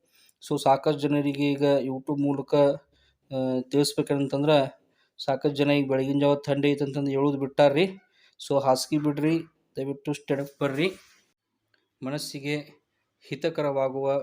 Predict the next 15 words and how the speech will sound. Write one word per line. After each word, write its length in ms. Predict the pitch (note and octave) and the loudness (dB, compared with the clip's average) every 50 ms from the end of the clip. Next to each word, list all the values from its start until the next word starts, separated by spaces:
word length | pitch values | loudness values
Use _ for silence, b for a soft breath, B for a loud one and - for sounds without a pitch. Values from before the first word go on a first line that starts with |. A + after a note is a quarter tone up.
| - - - | -4 -6 -4
ವ್ಯಾಯಾಮಗಳನ್ನ 680 | B2+ B2 B2 C3+ C3+ C#3 C#3 C3+ C3+ C3+ C3+ C3+ C3+ | -2 0 0 0 0 -2 -2 -4 -4 -4 -4 -4 -4
ಮಾಡಿ 520 | C3 B2+ A#2+ B2 B2+ B2+ C#3+ D#3+ E3+ - _ _ _ _ _ _ _ _ _ _ _ _ _ - B2 A#2+ | -4 -2 -2 -2 -2 -2 -4 -4 -6 -8 _ _ _ _ _ _ _ _ _ _ _ _ _ -16 -10 -6
ದೇಹವನ್ನ 480 | C3 C#3+ D3 C#3 C3+ C3+ C3+ C3+ C3+ | -4 -2 -2 -2 -2 -2 -2 -2 -2
ಅತ್ಯಂತ 460 | C3+ C3 C3 - - C#3 C#3 C#3 - D3 C#3 C3+ - - | -2 -2 -2 -2 -4 -4 -4 -2 0 0 0 -2 -4 -8
ಶುದ್ಧ 560 | - - - - D3+ D#3 D3+ D3 C#3+ C#3 C#3 | -12 -10 -6 -4 -4 -4 -4 -6 -6 -2 0
ಮತ್ತು 580 | D3+ D#3+ D#3 C#3+ D3 - - - D3+ E3 - - | 2 2 2 0 -4 -6 -6 -4 -4 -4 -4 -6
ಶಾಂತ 520 | - - - - C3 C#3+ D#3 E3 D#3+ D#3+ D3+ | -10 -6 -2 2 2 4 4 2 0 -2 -2
ರೀತಿಯಿಂದ 500 | C#3 C#3 C#3 C3+ - C#3 C#3 C#3 C#3 C#3+ C#3 C3+ C3+ - _ _ _ _ _ _ _ _ _ _ _ _ _ _ _ _ _ _ _ _ _ _ _ _ _ _ _ _ _ _ _ _ - | -4 -4 -4 -6 -6 -6 -6 -4 -2 0 0 0 -2 -4 _ _ _ _ _ _ _ _ _ _ _ _ _ _ _ _ _ _ _ _ _ _ _ _ _ _ _ _ _ _ _ _ -6
ನಡೆಯುವಂಥ 400 | C3+ C3+ C#3 D3 D3+ C#3+ C3+ C#3+ | -2 0 2 2 2 2 2 0
ಪ್ರಕ್ರಿಯೆ 960 | C3+ C3 - C3+ - - - C3+ C#3 C#3 D3+ D#3+ C#3+ B2 B2 - - - - - | -2 -2 -2 -6 -6 -4 -2 0 2 4 4 4 4 4 2 -2 -6 -10 -10 -6
ಈ 100 | C3 B2 | -2 0
ಯೋಗ 280 | B2 C3 C#3 C3+ C3 C#3 | 2 2 2 2 2 0
ಮತ್ತು 400 | C3+ C3 C3 C3 - C#3+ C#3 C3 B2+ - _ _ _ _ _ _ - _ _ _ _ _ _ _ _ _ _ _ _ _ _ _ _ _ _ _ _ _ _ _ _ _ _ _ _ _ - | -2 -4 -4 -4 -2 -2 -2 -2 -4 -8 _ _ _ _ _ _ -20 _ _ _ _ _ _ _ _ _ _ _ _ _ _ _ _ _ _ _ _ _ _ _ _ _ _ _ _ _ -6
ವ್ಯಾಯಾಮಗಳಲ್ಲಿ 600 | B2+ A#2+ B2 C3 C3 - C3 C3 C3 C3 B2+ B2+ B2+ | -2 0 0 0 0 0 0 0 0 2 2 2 2
ಇರುತ್ತೆ. 580 | B2+ C3 C3 - - E3 F3 E3+ - - _ | 0 0 -2 0 2 2 2 0 -4 -18 _